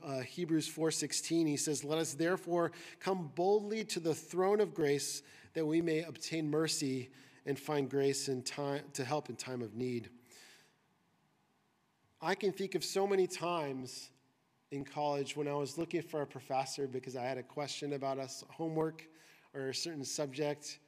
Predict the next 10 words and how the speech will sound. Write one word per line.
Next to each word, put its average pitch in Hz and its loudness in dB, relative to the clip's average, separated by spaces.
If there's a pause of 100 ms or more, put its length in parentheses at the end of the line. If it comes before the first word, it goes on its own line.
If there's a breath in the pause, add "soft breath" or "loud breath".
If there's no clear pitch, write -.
(120)
generally 139 0
math, 135 -4 (120)
<laughs> - -12 (680 loud breath)
and 147 0
I 156 2
wanted 156 4
help 156 4 (380 loud breath)
with 156 -6
how 156 4
to 143 2